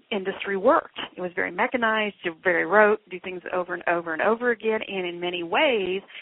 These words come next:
our educational system is still churning out people who, who are taught like that, who think like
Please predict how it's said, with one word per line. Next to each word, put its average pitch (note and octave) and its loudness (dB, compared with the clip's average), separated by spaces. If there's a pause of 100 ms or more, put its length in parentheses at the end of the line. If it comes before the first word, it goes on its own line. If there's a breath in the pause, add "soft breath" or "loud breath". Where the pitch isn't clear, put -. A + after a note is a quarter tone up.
(160 loud breath)
our F#3 4
educational A#3 -4 (100)
system F#3 -10 (340 loud breath)
is F3+ -10 (180)
still G3+ -2 (180)
churning A3 -6
out G3+ -2 (140)
people F#3+ 0 (120)
who, G#3 2 (420 loud breath)
who F#3+ 0
are F#3+ 2 (140)
taught - 4
like A#3+ -4
that, A3 0
who F#3+ -12 (140)
think A3+ -10
like G#3+ -6